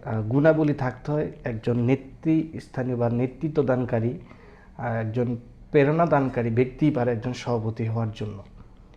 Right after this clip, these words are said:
এখন স-, এই প্রায় অন্য একটা স্কুলের, আহ,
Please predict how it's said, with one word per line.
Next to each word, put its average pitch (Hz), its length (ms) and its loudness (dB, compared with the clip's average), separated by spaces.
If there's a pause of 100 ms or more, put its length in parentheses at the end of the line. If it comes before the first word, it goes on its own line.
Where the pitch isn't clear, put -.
এখন 160 400 0 (100)
স-, - 160 -12 (240)
এই 110 260 -6 (100)
প্রায় 139 420 6 (180)
অন্য 143 280 2
একটা 170 220 0
স্কুলের, 151 420 2
আহ, 123 580 -4